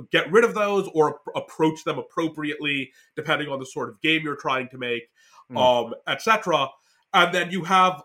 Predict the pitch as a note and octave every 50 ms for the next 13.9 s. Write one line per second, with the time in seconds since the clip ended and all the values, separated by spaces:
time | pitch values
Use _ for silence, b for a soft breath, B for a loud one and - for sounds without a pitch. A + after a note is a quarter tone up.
0 | _ _ E3 E3 E3 D3+ D3 C#3+ - _ _ _ _ _ _ _ _ _ D3 F#3
1 | - - - F3 G3+ B3 C#4 - - D4+ C#4+ C4 - B3 C#4 C4+ C4+ C4+ B3+ B3+
2 | A#3 G3+ - _ - - - F3+ F3+ F3+ - B3+ C4+ C#4+ C#4 - C4+ C4+ - B3
3 | C4 B3+ C4+ B3+ C4 C#4 C4+ - - C4 C4+ B3 - C#4+ C#4 C4 B3+ - b b
4 | b b b - D#3+ D3+ D#3 D#3 D#3 - E3+ E3 - D#3+ D3+ D3 F#3 F3 E3+ -
5 | E3 D3+ D3 C3 - D3 D3 C#3+ - E3+ D3 D3+ D#3 E3+ D#3 C#3+ D#3 C#3 C#3 C#3
6 | C3+ B2+ B2+ - D3+ C#3 - E3 E3 D#3+ E3+ E3 C3+ B2+ C3+ A#2 - - - -
7 | - C3+ C#3+ - C#3 - _ - C#3+ B2+ - C3 C3 C3 B2+ B2 B2 A#2+ - B2+
8 | B2 B2 - C#3 C3 A#2+ B2 b b b b b b b - D#3 D#3+ - - b
9 | b b b - A#3 C#4 C#4 D#4 D4 - - A3+ G#3+ G3 - D#3 C#3 - G3 G#3+
10 | G3 G3 - - _ - D4+ D4+ D#4+ D#4 - - _ - _ _ _ _ _ -
11 | G3+ G#3+ A3 - F#3 G#3+ G3+ F#3+ G3 - - - - G#3+ A3 A3+ A3+ - - -
12 | G3+ F3+ E3 E3 - D#3+ D3 C#3+ C#3 C#3 C3 - - - D3+ D#3 E3+ E3+ D#3+ -
13 | F3+ E3 - D3 C3+ A#2+ G#2+ C#3 F#3+ G#3+ G#3+ G#3 G3+ G3+ G3 G3 F#3 -